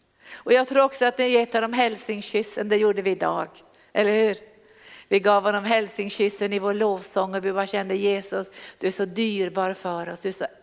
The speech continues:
vi älskar dig så mycket." Och sen hällde vi vår olja över honom, eller hur? Vi hällde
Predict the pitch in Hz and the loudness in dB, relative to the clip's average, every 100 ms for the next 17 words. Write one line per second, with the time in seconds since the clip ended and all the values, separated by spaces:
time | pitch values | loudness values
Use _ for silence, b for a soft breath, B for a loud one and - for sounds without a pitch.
0 | _ _ _ _ 202 - - 226 202 185 | _ _ _ _ -10 -6 0 0 0 -6
1 | - 208 196 202 196 196 - 190 - - | -2 -2 0 -4 -6 -8 -6 -8 -8 -10
2 | - 190 196 202 202 180 185 190 185 190 | -6 0 0 0 -2 -2 -2 -2 -2 0
3 | 196 185 175 180 175 175 180 175 175 185 | 0 0 -2 -6 -4 -4 -6 -6 -6 -2
4 | 226 - 226 - - - _ B B B | 0 -2 -4 -12 -20 -20 _ B B B
5 | B 214 233 277 262 247 247 269 220 | B 0 2 4 2 0 2 2 0